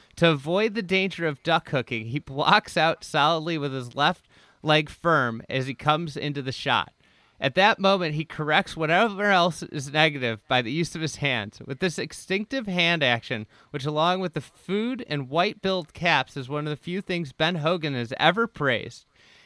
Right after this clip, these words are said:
he opens the club face at impact and fades the ball left to right,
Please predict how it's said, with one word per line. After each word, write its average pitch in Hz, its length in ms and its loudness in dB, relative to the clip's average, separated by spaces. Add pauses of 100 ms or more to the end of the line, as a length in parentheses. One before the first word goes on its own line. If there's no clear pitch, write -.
he - 240 -4
opens 214 400 2
the 208 80 -4
club 175 280 0
face 156 300 -2
at 117 120 -4 (200)
impact 151 560 0
and 131 160 -6
fades 185 320 -2
the 185 100 -6
ball 127 480 0
left 156 380 0
to 180 80 -4
right, 117 320 -2